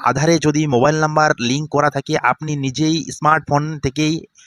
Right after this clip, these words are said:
ইকেওয়াইসি করে নিতে পারবেন। প্রথমত পিএম কিষাণের ওয়েবসাইটে গিয়ে পিএম কিষাণ লিখে সার্চ করবেন, তারপর সেই পোর্টালে ঢুকবেন। ঢোকার পর, পোর্টালে ঢোক-,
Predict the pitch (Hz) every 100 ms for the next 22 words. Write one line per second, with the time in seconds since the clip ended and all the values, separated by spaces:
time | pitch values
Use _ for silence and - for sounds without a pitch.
0 | - - - - 139 139 151 156 143 139
1 | 147 139 131 104 87 - _ _ - -
2 | - 143 175 175 175 165 139 156 156 156
3 | 170 170 170 151 - - - 143 156 175
4 | 165 165 143 147 156 156 _ _ _ _
5 | _ - 170 170 - 156 151 - 117 160
6 | 160 160 - - - - _ _ _ _
7 | _ _ 131 143 165 - 151 147 165 147
8 | 156 156 143 143 156 156 143 139 151 156
9 | 156 135 143 151 151 131 127 151 143 147
10 | 143 - _ - 98 - - - - -
11 | - 98 98 101 131 151 160 160 135 _